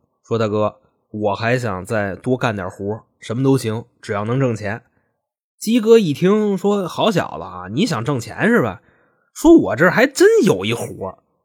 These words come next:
”“怎么意思呢？”“就有一孙子欠我一千五百块钱，你去给我要回来呗。”卡彭说：“那大哥你甭管了，我现在就去把钱给你要回来。”说完了啊，就往外走。基哥这会儿呢，喊了他一句，说：“哎，卡彭，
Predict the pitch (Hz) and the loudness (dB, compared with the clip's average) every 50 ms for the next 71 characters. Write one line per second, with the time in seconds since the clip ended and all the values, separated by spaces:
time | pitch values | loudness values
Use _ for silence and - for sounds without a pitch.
0 | _ _ _ _ _ _ _ _ _ - 139 123 127 151 220 277 320 320 262 202 | _ _ _ _ _ _ _ _ _ -4 -2 0 0 2 4 6 6 6 6 4
1 | 196 180 170 156 151 151 196 220 156 127 123 131 185 226 - 277 294 285 254 - | 2 2 2 2 0 0 0 0 0 2 4 6 6 4 6 4 4 4 2 0
2 | - - _ _ - - - - 226 180 139 123 139 165 175 214 233 233 220 165 | -2 -8 _ _ -14 -8 -2 0 0 2 2 2 2 2 2 2 2 2 2 0
3 | 120 110 107 113 117 151 220 - _ _ _ _ _ _ _ - 117 120 123 127 | 0 0 -2 -4 -4 -4 -6 -8 _ _ _ _ _ _ _ -8 -4 -2 0 0
4 | 131 131 107 135 - 180 165 160 196 185 147 185 214 175 117 117 113 107 101 95 | 0 -2 -2 -2 0 2 2 4 4 2 2 2 2 0 0 -2 -2 -4 -4 -4
5 | 87 - _ _ _ _ _ _ _ _ _ _ _ - - 123 131 156 208 269 | -6 -10 _ _ _ _ _ _ _ _ _ _ _ -4 -2 -2 0 2 2 2
6 | 285 277 294 302 302 277 277 254 220 240 226 208 247 277 240 131 104 135 220 277 | 2 2 2 2 2 2 0 0 0 0 -2 0 0 -2 -2 -2 -2 -2 -2 -2
7 | - - - 87 101 123 - - _ _ - 107 113 123 139 214 277 330 381 370 | -4 -6 -6 -10 -12 -12 -14 -16 _ _ -6 -2 0 0 2 2 2 2 4 2
8 | 311 190 190 180 170 - 175 143 127 117 - 127 123 139 143 135 127 135 127 107 | 2 2 0 0 0 0 0 0 0 0 0 -4 -2 -2 -2 0 2 4 4 4
9 | 98 95 92 95 - _ _ _ _ _ _ _ _ - - - 160 147 131 95 | 2 0 -6 -12 -14 _ _ _ _ _ _ _ _ -6 2 6 6 8 8 6
10 | 80 107 120 107 - - - 85 95 - _ - - 123 110 107 - - 98 107 | 4 0 -2 -2 -4 -6 -10 -12 -14 -14 _ -4 0 2 2 2 2 0 -4 -4
11 | 110 113 113 101 107 - - - _ _ _ _ _ _ _ _ _ _ _ _ | -2 -2 -2 -2 -2 -6 -8 -12 _ _ _ _ _ _ _ _ _ _ _ _
12 | _ _ _ _ _ - - 233 269 269 226 220 220 208 196 165 131 120 101 92 | _ _ _ _ _ -6 0 4 4 6 6 6 4 4 2 2 2 0 -4 -6
13 | 95 104 92 - - - - - 92 117 120 135 143 139 123 107 101 - _ _ | -6 -6 -8 -8 -10 -14 -12 -8 -8 -6 -4 -2 0 0 -2 -2 -6 -18 _ _
14 | _ _ _ - 156 156 156 170 165 156 160 160 - - - 110 104 117 123 143 | _ _ _ 0 0 2 2 0 0 -2 -4 -6 -8 -8 -8 -4 -2 -2 -4 -4